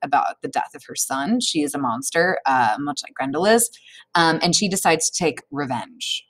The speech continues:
Okay, so, uh, that's what we're gonna be seeing here. So we have her introduction, and we're also gonna be reading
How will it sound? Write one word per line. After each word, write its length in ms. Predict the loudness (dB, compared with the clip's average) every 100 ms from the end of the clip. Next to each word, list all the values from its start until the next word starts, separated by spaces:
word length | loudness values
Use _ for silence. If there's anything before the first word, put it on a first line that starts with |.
| _ -16
Okay, 360 | -6 -4 -4
so, 380 | -2 2 4 4 2
uh, 220 | 2 2 2
that's 260 | 0 0
what 100 | -6
we're 80 | -6
gonna 140 | -6 -6
be 80 |
seeing 220 | -4 -6 -6
here. 140 | -4
So 120 | 2
we 80 | 2
have 80 | 4
her 100 | 2
introduction, 460 | 0 2 2 4
and 80 | 4
we're 80 | 6
also 240 | 6 4
gonna 100 | -2
be 120 | -2 0
reading 360 | 0 0 -2